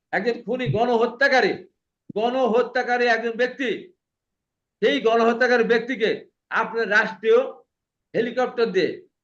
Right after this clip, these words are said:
আমাদের সেনাবাহিনীর হেলিকপ্টার দিয়ে তাকে পাঠিয়ে দেওয়া হয়েছে। এটা আপনি বুঝতে পারেন না? এই যে মিজানুর রহমান সি-, এই যে, সরি, এই যে, আহ, প্রধান বিচারপতি সিনহা, এস কে সিনহা, সে অপরাধী,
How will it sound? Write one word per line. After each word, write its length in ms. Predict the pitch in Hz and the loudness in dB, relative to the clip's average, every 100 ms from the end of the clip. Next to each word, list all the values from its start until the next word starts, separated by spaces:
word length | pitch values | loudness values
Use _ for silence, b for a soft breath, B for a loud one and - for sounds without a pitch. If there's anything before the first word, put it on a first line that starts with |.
| - | -12
আমাদের 300 | 175 226 226 | -6 -2 -2
সেনাবাহিনীর 460 | 220 220 220 233 | -2 -2 0 2
হেলিকপ্টার 520 | 208 214 240 247 240 | 0 0 -2 -2 -4
দিয়ে 320 | 208 233 226 - _ | 2 2 2 -4 _
তাকে 200 | - 190 | -8 -6
পাঠিয়ে 300 | 196 196 262 | -2 0 2
দেওয়া 180 | 233 226 | 4 4
হয়েছে। 420 | 196 170 135 - _ _ _ _ _ _ - | 4 2 -4 -14 _ _ _ _ _ _ -6
এটা 440 | 208 277 277 - _ _ | 0 0 0 -6 _ _
আপনি 160 | 156 196 | -10 -10
বুঝতে 220 | 208 262 | -4 2
পারেন 180 | 262 254 | 2 2
না? 300 | 269 320 _ _ _ | -4 -6 _ _ _
এই 80 | 196 | -4
যে 120 | 240 | -2
মিজানুর 320 | 226 226 240 | 0 0 2
রহমান 160 | 247 247 | 0 -2
সি-, 300 | - 202 127 | -4 -10 -8
এই 160 | 113 | -8
যে, 120 | 180 208 180 151 135 135 _ _ | -4 0 -2 -4 -10 -16 _ _
সরি, 160 | 208 214 | -2 0
এই 80 | 208 | 0
যে, 120 | 208 165 - _ _ _ _ | -2 -4 -10 _ _ _ _
আহ, 420 | 139 151 151 147 | -4 0 0 0
প্রধান 260 | 196 233 254 | -2 -2 -2
বিচারপতি 420 | 240 233 208 202 | -2 -2 -2 -6
সিনহা, 280 | - 214 190 | -10 -6 -6
এস 120 | - | -6
কে 100 | 196 | -10
সিনহা, 440 | 190 254 160 107 _ _ _ _ _ _ _ | -8 -4 -4 -6 _ _ _ _ _ _ _
সে 140 | 226 | 0
অপরাধী, 600 | 214 214 262 247 190 - | 2 2 4 4 2 -6